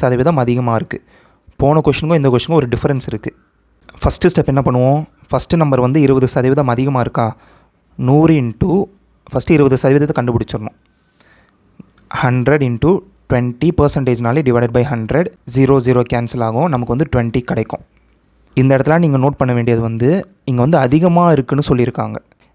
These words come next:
போன கொஸ்டின்ல என்ன சொல்லியிருப்பாங்கன்னா, முதல் எண் வந்து மூன்றாவது எண்ணின் இருபது சதவீதம்னு சொல்லியிருப்பாங்க. இங்க வந்து இருபது சதவீதம் அதிகம்னு சொல்லியிருப்பாங்க. அப்போ நூறு தான் சியோட வேல்யூ, இருபது சதவீதம் வந்து இருபது. அப்போ ஏ வந்து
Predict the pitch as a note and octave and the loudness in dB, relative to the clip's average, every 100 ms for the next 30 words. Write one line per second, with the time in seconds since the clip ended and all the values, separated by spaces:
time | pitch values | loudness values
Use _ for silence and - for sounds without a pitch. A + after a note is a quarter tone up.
0 | - D3+ E3+ D3+ E3+ C3+ B2+ A#2+ A2+ A2 | -2 0 0 0 0 0 0 0 0 -4
1 | A2+ E3 D3 C3 F#3 F3 C3+ A#2+ A#2 C3+ | -4 -2 0 2 2 2 0 -2 0 2
2 | G#3+ - _ - C3+ F3 F3+ F3 C#3 C3 | 0 -2 _ -4 0 2 4 2 0 0
3 | D#3+ A3+ D#3+ D3 C#3 C3 C3 C3 C#3 C#3+ | 0 2 2 2 2 0 0 0 -2 -4
4 | A#2 A2+ G#2 G#2+ - _ _ _ _ _ | -6 -6 -8 -8 -14 _ _ _ _ _
5 | _ _ _ _ C3+ D#3 E3 C3+ D#3+ D3 | _ _ _ _ -4 0 2 2 2 2
6 | C#3+ C#3 C3 C#3 D3 D#3+ B2 D#3 D#3+ D3+ | 2 0 0 2 2 2 2 2 0 -2
7 | A#2 A2 G#2+ G#2 - _ A#2 - D3+ E3 | -4 -6 -8 -10 -14 _ -10 0 2 4
8 | C#3 F3 F3 E3 F#3 G#3 - - - D#3 | 4 6 6 4 2 0 -6 -10 0 2
9 | D3+ B2 - A#2 B2 G3 - _ _ _ | 4 2 -2 -4 -4 -4 -10 _ _ _
10 | - C3+ D#3+ D3+ C#3+ C#3+ E3 D#3 C3+ C#3+ | -6 0 2 2 0 2 2 2 0 0
11 | C#3+ B2+ A#2 A2 C#3+ - _ _ _ - | 0 2 0 0 -2 -6 _ _ _ -20
12 | _ - - A#2+ D3 G3 E3 A#2 A2+ | _ -4 2 4 4 4 4 0 0